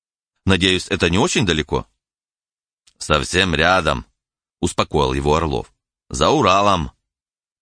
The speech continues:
А чтобы тебе одному не было скучно, посылаю с тобой и твоего начальника.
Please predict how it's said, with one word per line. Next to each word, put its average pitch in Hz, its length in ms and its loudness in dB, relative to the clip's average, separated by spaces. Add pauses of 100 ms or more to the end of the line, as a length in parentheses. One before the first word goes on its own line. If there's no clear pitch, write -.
А 82 240 2
чтобы 90 320 0
тебе 98 260 0
одному 90 380 0
не 92 180 0
было 80 220 0
скучно, 82 580 -2 (320)
посылаю 107 540 0
с - 80 -8
тобой 98 380 2
и 87 40 -2
твоего 90 400 0
начальника. 76 800 -2